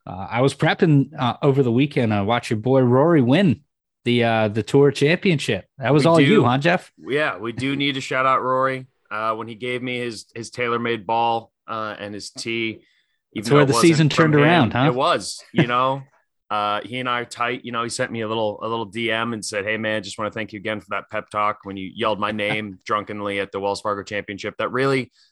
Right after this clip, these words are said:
Speaker 2: made a difference. It impacted him. So, uh, Rory, you're welcome. I'm happy to do it. But seriously, what an unbelievable, I mean, wow.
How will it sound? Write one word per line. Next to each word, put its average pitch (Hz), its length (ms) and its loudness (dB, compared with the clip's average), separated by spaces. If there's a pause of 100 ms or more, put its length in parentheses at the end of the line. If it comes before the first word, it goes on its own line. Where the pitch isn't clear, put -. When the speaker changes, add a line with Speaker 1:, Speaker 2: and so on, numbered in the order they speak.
Speaker 2:
made 135 140 0
a 131 60 -2
difference. 110 420 -8
It 90 120 -14
impacted 90 460 -10
him. 80 160 -18
So, 85 280 -8 (300)
uh, 95 140 0
Rory, 151 360 2
you're 139 160 2
welcome. 127 480 -2 (360)
I'm 92 140 -16
happy 101 160 -8
to 107 80 -10
do 101 140 -4
it. 92 80 -10
But 107 120 -8
seriously, 135 280 -4
what 131 160 -2
an 147 120 -4
unbelievable, 104 800 -4 (180)
I 98 60 -6
mean, 85 320 -10 (640)
wow. 95 280 -2